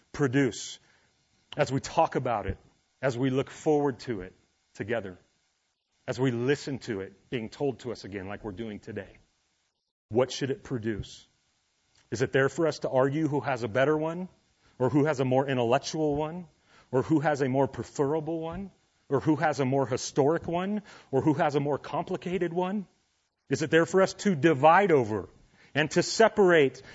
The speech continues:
and fragment the church over, to create separate and more denominations over? It exists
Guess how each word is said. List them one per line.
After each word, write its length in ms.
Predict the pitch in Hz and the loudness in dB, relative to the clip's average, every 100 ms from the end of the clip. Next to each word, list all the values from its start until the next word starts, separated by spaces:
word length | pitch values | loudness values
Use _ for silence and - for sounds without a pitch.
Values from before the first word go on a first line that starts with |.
| - | 0
and 140 | 139 | 0
fragment 600 | - 175 196 190 175 175 | 2 6 6 6 2 0
the 80 | - | -4
church 380 | - 208 214 190 | 2 2 4 4
over, 320 | 156 117 110 - - | 6 4 -2 -8 -2
to 100 | 156 | -2
create 340 | - 190 190 | 6 6 6
separate 520 | - 196 196 202 196 - - | 4 2 4 2 2 -2 -2
and 220 | 156 160 | 0 4
more 400 | 147 185 185 185 - - | 6 8 8 6 0 2
denominations 1080 | 160 170 190 190 180 214 - 165 113 104 - - | 4 6 6 6 6 6 4 0 -2 -8 -14 4
over? 400 | 151 156 117 95 - _ _ _ _ _ _ _ _ _ _ _ _ _ _ _ _ | 6 8 4 -4 -6 _ _ _ _ _ _ _ _ _ _ _ _ _ _ _ _
It 80 | 139 | 0
exists 1000 | 143 113 107 190 214 - - - - | 2 -2 4 4 4 -2 -10 -8 -8